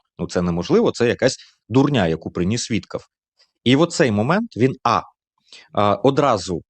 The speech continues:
м, змобілізував цілу низку когорту підтримки в Сполучених Штатах не навколо України, навіть ті, хто Україну не любить, а навколо того, що, ну, настільки,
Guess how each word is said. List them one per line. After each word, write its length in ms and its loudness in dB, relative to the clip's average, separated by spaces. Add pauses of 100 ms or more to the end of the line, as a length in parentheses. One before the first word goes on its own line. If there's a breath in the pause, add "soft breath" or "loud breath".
(540)
м, 180 -4
змобілізував 760 2
цілу 320 -4
низку 360 -4
когорту 400 -2
підтримки 400 -8
в 40 -12
Сполучених 480 -8
Штатах 440 -2
не 160 0
навколо 460 2
України, 440 -2
навіть 240 0
ті, 120 -4
хто 140 -4
Україну 340 0
не 120 0
любить, 320 -4 (380)
а 100 -2
навколо 340 2
того, 200 2
що, 140 -4
ну, 100 0
настільки, 580 -2